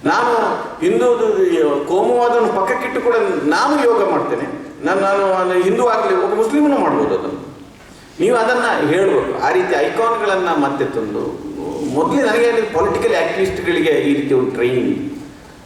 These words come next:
ಭಾಳ ಅಗತ್ಯ ಇದೆ. ಗಾಂಧೀಜಿಯನ್ನ, ಅಂಬೇಡ್ಕರನ್ನ, ಲೋಹಿಯನನ್ನ ನಮ್ಗೆ ಈ ನೋಡಿ, ನಮ್ಮಲ್ಲಿ ಅಸ್ತ್ರಗಳ ಕೊರತೆ ಏನಿಲ್ಲ, ಅದನ್ನ ಎತ್ಕೊಳ್ಬೇಕಷ್ಟೇ. ಅವರಿಗೆ ಅಸ್ತ್ರಗಳು, ಅವ್ರು ಸುಳ್ಳು ಹೇಳ್ಬೇಕು, ನಾವು ಸತ್ಯ ಹೇಳೋದು ಅಷ್ಟೇ.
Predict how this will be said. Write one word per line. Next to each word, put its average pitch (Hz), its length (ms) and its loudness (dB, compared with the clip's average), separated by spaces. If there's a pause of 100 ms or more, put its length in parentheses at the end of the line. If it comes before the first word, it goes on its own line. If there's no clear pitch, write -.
(120)
ಭಾಳ 117 160 0
ಅಗತ್ಯ 117 420 0
ಇದೆ. - 280 -8
ಗಾಂಧೀಜಿಯನ್ನ, 110 720 -4
ಅಂಬೇಡ್ಕರನ್ನ, 104 920 0
ಲೋಹಿಯನನ್ನ 101 720 0 (260)
ನಮ್ಗೆ - 640 2 (360)
ಈ - 80 -4
ನೋಡಿ, 202 460 2
ನಮ್ಮಲ್ಲಿ 180 320 0
ಅಸ್ತ್ರಗಳ 233 460 0
ಕೊರತೆ 156 360 0
ಏನಿಲ್ಲ, 110 240 0
ಅದನ್ನ 143 180 2
ಎತ್ಕೊಳ್ಬೇಕಷ್ಟೇ. - 800 -2 (200)
ಅವರಿಗೆ - 300 2
ಅಸ್ತ್ರಗಳು, 196 360 0
ಅವ್ರು 180 180 0
ಸುಳ್ಳು 269 180 2
ಹೇಳ್ಬೇಕು, 175 500 2
ನಾವು 196 140 -4
ಸತ್ಯ 165 260 -2
ಹೇಳೋದು 95 240 2
ಅಷ್ಟೇ. - 500 -8